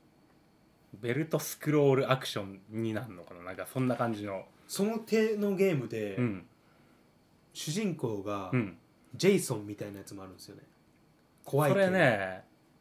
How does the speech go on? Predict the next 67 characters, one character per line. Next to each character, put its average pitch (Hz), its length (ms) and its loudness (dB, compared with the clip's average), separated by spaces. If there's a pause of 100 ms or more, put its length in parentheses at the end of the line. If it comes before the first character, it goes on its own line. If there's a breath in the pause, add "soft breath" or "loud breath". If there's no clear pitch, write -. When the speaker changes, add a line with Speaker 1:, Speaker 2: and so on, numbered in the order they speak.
Speaker 1:
ピ 151 220 0
ー - 20 0
シ 143 260 -2
ー 143 40 2
エ 139 60 4
ン 131 120 2
ジ 107 140 -6
ン 101 80 -6
で 95 260 -6 (280)
ナ 107 200 0
ム 147 180 4
コ 110 200 -6
の 95 180 -8 (280)
Speaker 2:
な 151 80 -10
ん 147 60 -8
だ 123 80 -14
っ - 20 -20 (100)
け？ - 80 -20 (320)
Speaker 1:
ス - 140 -12
プ 175 100 2
ラ 175 80 6
ッ 170 80 -2 (140)
タ 156 160 12
ー - 20 2
ハ 147 160 4
ウ 127 60 6
ス - 140 -8
だ - 0 -
な。 98 60 -4
Speaker 2:
あ、 92 40 -2
ス - 60 -4
プ 285 60 6
ラ 277 120 10
ッ - 80 -6
タ 269 80 6
ー 247 40 4
ハ 254 120 6
ウ 240 60 4
ス、 170 100 -4
そ 220 160 0
う 214 40 4
そ 208 140 -2
う - 20 0
そ 190 160 -4
う 180 40 -6
そ 180 100 -8
う 160 40 -6
そ 147 140 -4
う。 120 100 -6 (1000 loud breath)
Speaker 1:
懐 180 200 0
か 110 100 -2
し - 100 -8 (100)
い - 20 -4
ね。 98 100 -4
Speaker 2:
あ - 20 -2
れ、 95 60 0
結 214 140 0
構 120 120 4
怖 139 260 6
い - 20 6
で 135 60 4
す - 100 -6
よ 98 100 -8
ね。 95 80 -14
Speaker 1:
そ 95 40 -16
れ 95 60 -14
も、 - 60 -20